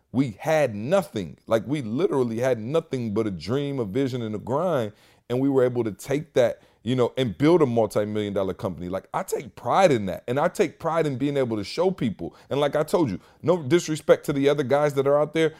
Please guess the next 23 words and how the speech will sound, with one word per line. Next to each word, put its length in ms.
but 140
there's 180
guys 380
who 100
are 80
trying 200
to 60
show 140
you 160
how 80
to 80
do 260
it 60
who 240
you're 140
not 260
really 220
sure 240
where 100
they 80
got 240
they 120
start. 360